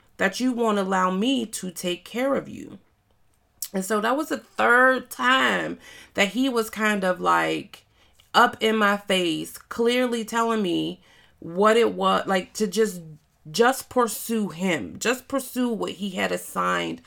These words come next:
to me, just do what he was telling me to do. And if you're in a space where you feel like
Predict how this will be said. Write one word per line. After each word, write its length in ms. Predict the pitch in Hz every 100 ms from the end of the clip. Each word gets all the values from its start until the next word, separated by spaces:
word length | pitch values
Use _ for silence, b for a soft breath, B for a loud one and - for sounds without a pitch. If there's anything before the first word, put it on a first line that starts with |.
| B B B
to 160 | - 175
me, 340 | 165 101 101
just 480 | 156 220 247 214 175
do 240 | 175 233
what 200 | 226 196
he 320 | 185 - 220 208
was 220 | 190 -
telling 360 | 202 185 180
me 120 | 165 151
to 120 | 175
do. 320 | 160 190 147 B B B -
And 200 | 214 214 -
if 240 | 269 294
you're 200 | 349 311
in 100 | 262
a 80 | 214
space 500 | - - 208 208 190
where 140 | 190
you 200 | 180 196
feel 380 | 190 - 220 226
like 520 | 185 156 156 151 -